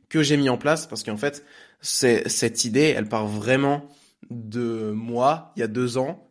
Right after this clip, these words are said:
qui galère à, euh, réduire sa consommation de réseaux sociaux, qui est un peu accro et qui, qui en a marre parce qu'il voit bien à quel point ça le, ça le, ça le mange un peu de l'intérieur, ça détruit sa santé mentale et son temps.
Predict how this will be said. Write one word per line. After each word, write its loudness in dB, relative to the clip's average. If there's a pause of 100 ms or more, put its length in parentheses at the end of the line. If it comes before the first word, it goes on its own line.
(100)
qui -16
galère 0 (240)
à, 2
euh, -2
réduire 0
sa -4
consommation -4
de -6
réseaux -2
sociaux, -4
qui -10
est -6
un -8
peu -2
accro 0
et -2
qui, -10 (160)
qui -10
en -8
a -6
marre -2
parce -12
qu'il -6
voit -2
bien -2
à -2
quel -4
point -2
ça -2
le, 2 (300)
ça -4
le, 4
ça -6
le -2
mange 2
un -4
peu -4
de -4
l'intérieur, 0
ça -4
détruit -4
sa -14
santé -6
mentale 0 (100)
et 2
son -2
temps. -6